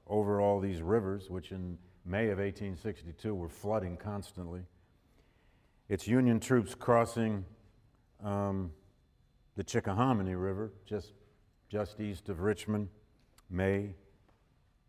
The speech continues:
eighteen sixty-two. Now, what happened next, of course, was, and this is where I left you, was Lee's fateful decision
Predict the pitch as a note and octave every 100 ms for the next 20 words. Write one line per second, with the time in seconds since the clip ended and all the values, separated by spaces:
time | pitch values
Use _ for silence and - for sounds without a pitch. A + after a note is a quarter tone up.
0 | - G2+ - F2+ D#2+ - E2+ - E2 -
1 | F#2+ G2 F#2 F#2+ _ _ _ _ _ _
2 | _ _ _ _ _ _ _ _ _ _
3 | _ A#2 A2+ G#2+ G2 - - _ _ _
4 | _ _ _ _ _ A#2+ A#2+ C3 D3+ D#3
5 | D3+ E3 - A#2 - B2 A#2+ - B2 G2+
6 | A#2+ G#2+ G#2+ A2 G#2+ G#2+ A2+ - G#2 F2
7 | D#2+ - _ - A2 F#2+ A2+ B2 A#2 A#2+
8 | B2+ B2 A#2+ A2 - A#2 G2 G2+